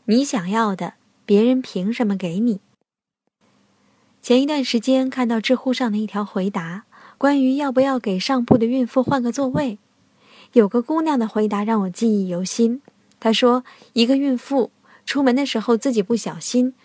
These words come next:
不能多刷几次票吗？不能让家人去车站坚持买下铺的票吗？怎么能这么草率地把自己和孩子的安全托付给陌生人的善意？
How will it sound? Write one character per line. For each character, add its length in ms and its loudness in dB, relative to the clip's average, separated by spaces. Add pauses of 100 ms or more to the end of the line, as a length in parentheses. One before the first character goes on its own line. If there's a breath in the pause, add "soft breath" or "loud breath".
(220 loud breath)
不 120 0
能 180 2
多 180 -4
刷 220 0
几 160 -2
次 140 -2
票 320 0
吗？ 220 0 (500 loud breath)
不 100 6
能 100 4
让 220 0
家 180 0
人 160 0
去 140 -2
车 220 -2
站 180 2
坚 240 2
持 140 -2
买 180 -2
下 240 -4
铺 160 0
的 100 -2
票 300 -4
吗？ 220 -4 (640 loud breath)
怎 160 4
么 80 2
能 160 2
这 120 0
么 140 -2
草 300 -2
率 180 0
地 80 -2
把 180 -2
自 200 0
己 160 -2
和 160 -6
孩 200 -4
子 140 -2
的 80 -2
安 180 2
全 240 -2
托 220 0
付 140 -4
给 120 -2
陌 220 2
生 180 -4
人 140 0
的 80 0
善 300 -2
意？ 260 -8